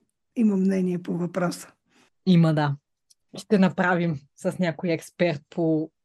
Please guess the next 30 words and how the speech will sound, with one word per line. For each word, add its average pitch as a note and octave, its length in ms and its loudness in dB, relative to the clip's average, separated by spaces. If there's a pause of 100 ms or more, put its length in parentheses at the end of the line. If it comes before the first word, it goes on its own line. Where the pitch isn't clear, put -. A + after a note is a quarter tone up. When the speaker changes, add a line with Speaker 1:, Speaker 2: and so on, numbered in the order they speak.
(260)
Speaker 2:
минимализъм F#3+ 840 6
с D3 60 -8
деца. C#3+ 500 -2
<laughs> - 60 -20 (1120)
Speaker 1:
Да, - 220 -6 (380)
налага F#3 520 4
се. F#3 80 2
Speaker 2:
Ако A3 120 6
ни G3+ 140 12
слушате E3 680 6 (440)
и F#3 160 8
искате F#3+ 640 8
да D3+ 300 8
се - 160 2
включите - 400 4
по - 120 2
тази D3 320 8
тема, C#3 300 6
моля C#3 400 10
ви, D#3+ 180 0
пишете - 520 -10
ни. G2+ 120 -12 (380)
С - 340 0
много G3 280 6
голямо F3 400 8
удоволствие D3 640 -4
искаме D3 360 0
да D3 120 -4
почерпим F3 560 2
опит. - 320 -6